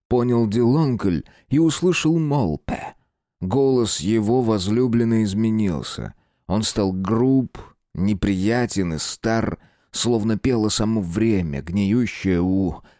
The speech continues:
кромок истоков. Изменилась и песня. Она не ласкала, а тянула вниз, в чёрную воронку отчаяния, в подводные пещеры, потолки которых покрывал сверкающий снег кристаллов.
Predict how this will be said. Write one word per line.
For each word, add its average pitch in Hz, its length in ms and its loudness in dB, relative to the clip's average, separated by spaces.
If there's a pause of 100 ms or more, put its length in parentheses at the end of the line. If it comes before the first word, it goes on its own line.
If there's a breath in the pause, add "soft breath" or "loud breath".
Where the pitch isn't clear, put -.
(160 soft breath)
кромок 107 560 0
истоков. - 840 -4 (400)
Изменилась 143 600 0
и - 20 -2
песня. 85 540 -2 (440)
Она 101 220 -2
не 107 120 0
ласкала, 95 720 0
а 71 40 -8
тянула 92 400 -2
вниз, 87 480 -6 (380 soft breath)
в - 60 -16
чёрную 113 460 2
воронку 98 400 0
отчаяния, 80 720 -2
в - 120 -12
подводные 95 520 0
пещеры, 90 600 -2
потолки 92 460 -4
которых 117 600 -4 (320)
покрывал 113 440 0
сверкающий 104 960 -2
снег 110 440 -4
кристаллов. 82 840 -6